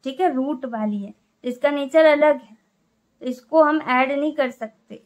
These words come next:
ये दोनों ऐड हो जाएंगे, थ्री और टू, ये हो गया फ़ाइव, प्लस टू root over six, ये एक इरेशनल नंबर है, ये ऐड नहीं होगा। And this is our final answer, क्योंकि डिनोमिनेटर में वन है और वन से हम किसी भी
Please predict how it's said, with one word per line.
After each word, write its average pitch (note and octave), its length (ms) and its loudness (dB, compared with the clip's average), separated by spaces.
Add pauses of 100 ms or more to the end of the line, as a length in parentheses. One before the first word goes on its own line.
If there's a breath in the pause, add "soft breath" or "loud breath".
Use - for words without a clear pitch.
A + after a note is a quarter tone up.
(100)
ये C4+ 120 -2
दोनों C#4 360 2
ऐड C4 200 0
हो C4+ 60 0
जाएंगे, C#4+ 340 0
थ्री C#4 260 -4
और C4+ 220 2
टू, D#4 240 -12 (280)
ये C4 80 0
हो B3 120 0
गया D4 240 2
फ़ाइव, A3 320 -2 (480)
प्लस D4 380 4 (480)
टू D#4+ 120 2 (260)
root D4 320 -4
over C#4+ 380 4
six, D4+ 520 -10
ये C4+ 300 2
एक C#4+ 220 -4
इरेशनल C#4 540 2
नंबर D4 300 2
है, D#4+ 140 6
ये C4 140 -4
ऐड B3 380 -6
नहीं C#4 180 -6
होगा। D4 320 0 (300 soft breath)
And A#3+ 160 -2
this B3+ 120 -4
is C#4 140 -12
our C4+ 240 0 (420)
final A#3+ 380 -2
answer, C4 340 -2
क्योंकि C4+ 320 -10
डिनोमिनेटर B3+ 640 -2
में C#4 160 -6
वन A3 300 -4
है A3+ 120 -8 (340)
और A#3+ 100 -4
वन C#4 200 0
से D4 140 -6
हम C#4+ 180 -4
किसी C#4 320 -12
भी D4 200 -6